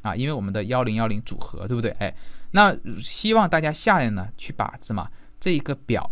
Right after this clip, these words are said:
填满啊，就填到什么呢？填，一直填到我们在这个盒子有十个盒子的情况下，它对应的是多少的值啊？那么当然，一二三四五六七八九十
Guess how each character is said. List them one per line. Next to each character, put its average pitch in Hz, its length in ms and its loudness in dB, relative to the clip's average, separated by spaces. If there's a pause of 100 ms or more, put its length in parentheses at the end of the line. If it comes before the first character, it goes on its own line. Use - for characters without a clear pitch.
填 - 200 0
满 135 140 -2 (220)
啊， - 240 0
就 147 120 0
填 147 220 -2
到 214 100 4
什 190 140 0
么 117 80 0
呢？ 120 180 0 (280)
填， - 200 -6
一 190 80 0
直 175 140 -4
填 110 320 -4
到 143 160 2
我 107 140 -2
们 104 180 -4 (240)
在 156 180 2
这 202 220 -2
个 107 200 -2 (580)
盒 120 340 0
子 151 140 -2
有 95 60 -2
十 - 320 -4
个 277 100 2
盒 98 220 -4
子 101 100 -4
的 90 100 -4
情 95 200 -6
况 98 120 -2
下， 104 180 -4 (280)
它 151 140 2 (140)
对 233 200 2
应 143 180 0
的 101 120 -4
是 - 200 -4
多 - 240 -8
少 104 120 -8
的 - 100 -12
值 - 200 -8 (340)
啊？ 101 160 -4
那 123 80 0
么 120 60 -2
当 123 140 4
然， 123 140 4
一 135 100 4
二 131 80 6
三 120 120 2
四 117 100 -2
五 101 60 2
六 98 80 4
七 - 100 0
八 104 100 0
九 95 120 -6
十 - 240 -8